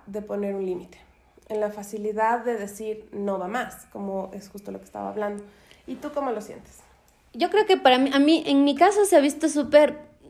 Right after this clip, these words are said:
Speaker 2: como subreal. Antes era muy apegada a muchas cosas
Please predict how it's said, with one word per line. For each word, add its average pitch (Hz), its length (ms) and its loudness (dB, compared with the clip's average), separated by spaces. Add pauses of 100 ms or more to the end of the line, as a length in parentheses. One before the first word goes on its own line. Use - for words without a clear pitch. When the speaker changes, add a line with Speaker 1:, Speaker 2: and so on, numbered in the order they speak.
(360)
Speaker 2:
como 196 720 2 (320)
subreal. 233 880 4
Antes 240 560 2 (140)
era 226 260 6
muy 226 420 4
apegada 214 380 4
a 226 40 4
muchas 214 360 -4
cosas 277 640 -2